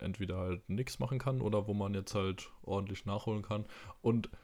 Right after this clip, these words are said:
es ist wieder wie im Abitur oder so. Also wenn du schon denkst, du bist eigentlich,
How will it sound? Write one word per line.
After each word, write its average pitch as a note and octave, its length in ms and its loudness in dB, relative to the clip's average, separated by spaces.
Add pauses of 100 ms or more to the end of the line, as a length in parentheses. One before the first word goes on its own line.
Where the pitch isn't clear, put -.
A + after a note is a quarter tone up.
(140)
es - 160 4
ist - 340 4
wieder A2+ 420 6
wie A2+ 100 6
im A#2 100 6
Abitur G#2+ 420 6
oder G2 200 6
so. F#2 200 4
Also G2 200 4
wenn A2 120 6
du B2 80 6
schon A2 240 2
denkst, A#2+ 400 2
du G#2+ 80 2
bist A2+ 320 2
eigentlich, G#2 680 4